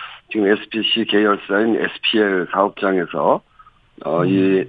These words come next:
Speaker 1: 해당 법률 적용 대상이기도 하고요.
Speaker 2: 예.
Speaker 1: 안전조치와 관련한 여러 가지 문제점이 드러나고 있어서, 어, 이, 이 부분에 대해서 강력하게 수사를 하고 그에 따라서 처리를 해야 됩니다.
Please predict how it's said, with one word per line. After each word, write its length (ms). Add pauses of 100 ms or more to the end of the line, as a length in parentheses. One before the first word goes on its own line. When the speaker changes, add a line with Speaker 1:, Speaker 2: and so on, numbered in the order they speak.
(240)
Speaker 1:
해당 380
법률 320
적용 320
대상이기도 580
하고요. 440 (240)
Speaker 2:
예. 260
Speaker 1:
안전조치와 720
관련한 500
여러 240
가지 160
문제점이 600
드러나고 440
있어서, 480 (640)
어, 240
이, 120 (120)
이 160
부분에 320
대해서 220
강력하게 520
수사를 340
하고 360
그에 240
따라서 260 (100)
처리를 280
해야 100
됩니다. 240